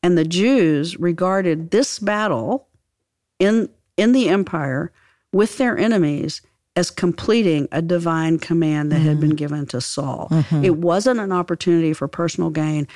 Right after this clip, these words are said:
Speaker 1: so they didn't take spoils of war, and they
Speaker 2: Mm.
Speaker 1: didn't kill women and
Speaker 2: Mm.
Speaker 1: children.
Speaker 2: Wise.
Speaker 1: Okay. Battlefield report comes to Xerxes. He goes to Esther. Now notice that he went to Esther. That's another reversal.
Speaker 2: Mm-hmm.
Speaker 1: Uh, reversing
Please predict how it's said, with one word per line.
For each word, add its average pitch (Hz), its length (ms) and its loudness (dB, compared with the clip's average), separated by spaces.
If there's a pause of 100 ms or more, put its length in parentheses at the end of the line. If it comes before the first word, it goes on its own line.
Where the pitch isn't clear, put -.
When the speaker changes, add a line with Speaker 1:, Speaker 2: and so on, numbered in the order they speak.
(120)
Speaker 1:
so - 160 -2
they 165 160 2
didn't 165 360 -2
take - 260 -6
spoils 143 400 -6
of 143 160 -12
war, 135 300 -8
and 160 160 2
they 156 100 2
Speaker 2:
Mm. 156 60 -4
Speaker 1:
didn't 165 280 0
kill 151 340 -4
women 101 300 -2
and - 120 -6
Speaker 2:
Mm. - 40 -8
Speaker 1:
children. 208 360 -4 (640)
Speaker 2:
Wise. 170 440 -4 (100)
Speaker 1:
Okay. 180 300 -2 (1000)
Battlefield 214 560 2
report 196 480 0
comes 196 260 0
to 175 80 -2
Xerxes. 202 840 -2
He 202 300 0
goes 180 340 0
to - 200 -6
Esther. 190 480 -2
Now 170 200 2
notice 165 460 0
that 156 260 -6
he 170 200 2
went 165 220 2
to - 140 -8
Esther. 226 440 -2 (400)
That's 151 260 -4
another 156 280 2
reversal. 151 500 -2 (100)
Speaker 2:
Mm-hmm. 151 300 0 (600)
Speaker 1:
Uh, 165 220 0 (140)
reversing 180 560 2